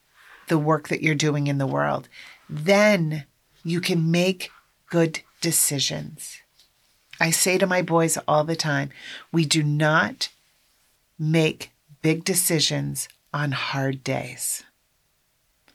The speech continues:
And that is how we need to get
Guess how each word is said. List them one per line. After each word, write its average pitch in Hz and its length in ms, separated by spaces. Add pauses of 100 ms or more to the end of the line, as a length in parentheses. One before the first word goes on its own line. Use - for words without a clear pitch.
(540)
And 147 320
that 160 440 (100)
is 151 400 (720)
how 160 300
we 185 160
need 165 260
to 165 100
get 151 380